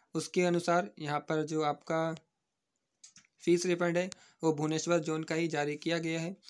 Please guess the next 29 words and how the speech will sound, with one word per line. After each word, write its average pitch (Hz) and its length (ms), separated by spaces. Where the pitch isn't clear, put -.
यदि 160 260
आप 175 200
किसी 175 220
ज़ोन 170 200
से 170 140
आते 160 280
हो 175 200
और 160 220
आपका 165 320
भी 170 180
यहाँ 160 140
पर 165 140
फीस 165 320
रिफंड 170 300
आ 156 120
गया 165 220
हो, 185 240
तो - 60
आप 170 260
लोग 175 360
मेरे 160 280
WhatsApp 147 360
पे 190 240
अपने 165 640
मैसेज 156 420
की 180 160
जो 165 160
स्क्रीनशॉट 165 520
है, 180 160